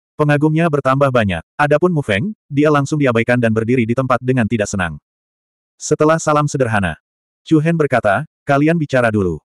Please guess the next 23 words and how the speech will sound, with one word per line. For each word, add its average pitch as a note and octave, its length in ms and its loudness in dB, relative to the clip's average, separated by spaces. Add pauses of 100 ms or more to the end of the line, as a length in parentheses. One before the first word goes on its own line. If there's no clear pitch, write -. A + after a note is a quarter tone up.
(260)
Aku D3 240 2
akan D3 240 0
turun C3+ 240 2
sebentar C3 400 -2
lagi." G2 400 0 (560)
"Baiklah, C#3+ 560 0 (240)
kakak D3+ 240 2
senior D3 320 0
Chu C#3 160 -2
Hen." F#2+ 320 -6 (1040)
Selanjutnya, D3 720 0 (160)
Chu E3 160 4
Hen F3 160 0
memimpin C3+ 320 0
jalan A#2+ 320 2
ke A#2 80 0
lantai B2 320 0
tiga C3 160 2
pavilion C#3 400 0
King B2+ 240 -2
Yun B2 160 0
sendirian. F#2+ 480 -2 (880)
Sekilas, D3+ 640 0